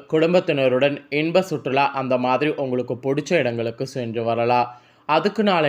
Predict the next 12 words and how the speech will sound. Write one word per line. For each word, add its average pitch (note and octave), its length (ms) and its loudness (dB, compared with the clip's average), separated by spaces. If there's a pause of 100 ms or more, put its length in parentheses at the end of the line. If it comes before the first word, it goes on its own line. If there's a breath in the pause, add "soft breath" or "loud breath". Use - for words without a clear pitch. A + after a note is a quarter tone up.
நாள் C#3+ 240 2
பார்த்தீங்கன்னு C3 360 -2
வச்சுக்கோங்களேன், C3 420 -4
கிரகங்கள் D3 480 0
உங்களுக்கு A#2+ 360 -2 (200)
சாதுவாக C3 720 2 (180)
அமைஞ்சிருக்கு. A#2+ 600 -4 (680 soft breath)
அது A2+ 180 -4
மட்டும் B2 240 0
இல்லாம C3+ 320 2 (480)
வியாபார B2+ 480 4
ரீதியாக C3 440 2